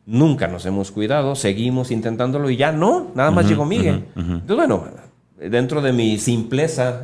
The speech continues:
Speaker 1: <laughs> de-, dentro de mi fe simple, eh, yo lo atribuyo a eso, ¿no?
Speaker 2: Ujú.
Speaker 1: Al-, a, a, a un milagro. Entonces, eh, bueno, los católicos, muchos católicos, así vemos muchas
Speaker 2: Ujú,
Speaker 1: cosas,
Speaker 2: ujú.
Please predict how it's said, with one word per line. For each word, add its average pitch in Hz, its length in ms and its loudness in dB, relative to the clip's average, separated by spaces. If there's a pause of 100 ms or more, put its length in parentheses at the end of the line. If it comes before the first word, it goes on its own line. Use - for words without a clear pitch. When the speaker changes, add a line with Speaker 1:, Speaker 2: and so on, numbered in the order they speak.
Speaker 1:
<laughs> 98 140 -4
de-, 110 100 0
dentro 120 320 0
de 127 60 0
mi 110 100 0
fe 139 220 -4
simple, 135 500 -2 (540)
eh, 95 120 -4
yo 131 140 2
lo 117 80 2
atribuyo 92 420 0
a 85 140 2
eso, 82 260 -4
¿no? 90 100 -4
Speaker 2:
Ujú. 92 220 4
Speaker 1:
Al-, 90 200 2
a, 87 100 -2
a, 85 200 -4
a 87 120 -4
un 90 100 -2
milagro. 90 300 0
Entonces, 143 400 0 (500)
eh, 57 280 -6
bueno, 160 240 4
los 113 120 -2
católicos, 151 560 -2
muchos 139 400 2
católicos, 143 560 -2
así 110 240 -4
vemos 147 340 0
muchas 92 340 2
Speaker 2:
Ujú, 92 80 0
Speaker 1:
cosas, 127 440 -4
Speaker 2:
ujú. 104 220 2